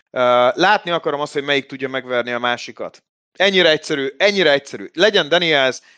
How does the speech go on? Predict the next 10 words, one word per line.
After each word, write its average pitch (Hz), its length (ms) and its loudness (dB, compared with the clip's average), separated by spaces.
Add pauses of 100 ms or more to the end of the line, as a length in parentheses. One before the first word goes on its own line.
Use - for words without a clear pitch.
(140)
lássuk 180 540 -2
így 143 140 -12
szárazba, 139 840 -2 (180)
nagyon 175 300 -2
nagy 147 160 -6
sérültek 127 540 -8
nincsenek 147 680 -4
ezen, 123 360 -8
ezeken 120 400 -10
kívül. 139 440 -6